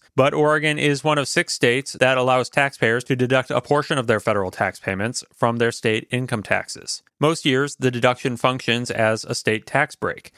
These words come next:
but when the feds are handing out free money, it reduces the size of that break.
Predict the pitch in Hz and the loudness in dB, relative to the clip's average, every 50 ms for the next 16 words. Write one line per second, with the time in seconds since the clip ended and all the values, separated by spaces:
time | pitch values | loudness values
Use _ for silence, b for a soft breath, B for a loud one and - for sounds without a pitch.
0 | b - 131 127 131 131 127 135 139 139 135 - - 135 131 135 131 92 110 123 | b 0 2 2 2 2 2 0 0 0 0 0 2 2 2 2 0 0 0 0
1 | 120 107 131 131 131 135 127 127 123 - - - 139 127 120 123 143 156 139 107 | 0 0 -2 -2 0 0 2 2 0 0 0 0 0 0 2 0 0 0 0 0
2 | 101 117 139 - _ - 113 113 113 - 120 117 110 117 107 - - 113 107 101 | -2 -4 -6 -8 _ -2 0 0 0 2 0 -2 -2 -2 -4 -4 -4 -6 -6 -4
3 | 101 107 - - - 127 143 147 143 - 110 104 101 101 98 92 - - - 92 | -4 -4 -2 0 0 2 2 2 0 -2 -4 -6 -4 -4 -4 -4 -4 -4 -6 -6
4 | - - - - - | -6 -8 -12 -20 -20